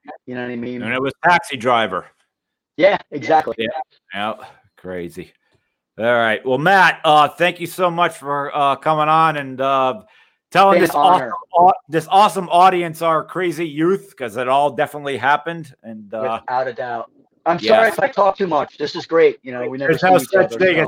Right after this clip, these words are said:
Speaker 1: so.
Speaker 2: talking too much. I know you'd be an entertaining guest. As
Speaker 1: Awesome.
Speaker 2: far as, uh, I know you, you do drum lessons, all that. Anything you wanna plug, how to get a hold of you, or anything you got coming up, the floor is yours.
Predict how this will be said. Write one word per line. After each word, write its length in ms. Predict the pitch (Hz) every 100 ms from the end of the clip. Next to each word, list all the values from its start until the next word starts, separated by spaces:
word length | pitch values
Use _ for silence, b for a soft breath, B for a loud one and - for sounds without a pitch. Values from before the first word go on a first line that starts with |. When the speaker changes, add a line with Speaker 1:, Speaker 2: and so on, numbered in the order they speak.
| -
Speaker 1:
so. 80 | 160
Speaker 2:
talking 200 | 143 139
too 100 | 139
much. 240 | 139 131 147
I 40 |
know 100 | 160
you'd 260 | 156 156 139
be 120 | 147
an 60 |
entertaining 640 | 143 147 139 151 151 139 123
guest. 460 | 139 151 156 - _ _ _ -
As 100 | 139
Speaker 1:
Awesome. 120 | 120
Speaker 2:
far 320 | 220 233 220 190
as, 260 | 190 190 160
uh, 260 | 180 175 165
I 80 | 147
know 200 | 160 165
you, 200 | 156 151 147
you 160 | 139
do 140 | 135 135
drum 340 | 123 147 147
lessons, 380 | 151 143 147 135
all 160 | 147 151
that. 140 | 147 151
Anything 300 | 160 170 160
you 80 | 156
wanna 200 | 165 156
plug, 300 | 156 160 151
how 120 | 147
to 100 | 143
get 160 | 143
a 40 | 139
hold 280 | 139 156 151
of 100 | 147
you, 240 | 160 160
or 180 | 156 -
anything 260 | 135 147 143
you 60 |
got 220 | 135 135 -
coming 240 | 139 147
up, 200 | 151 -
the 60 | 120
floor 300 | - 131 120
is 80 | 110
yours. 440 | 143 151 139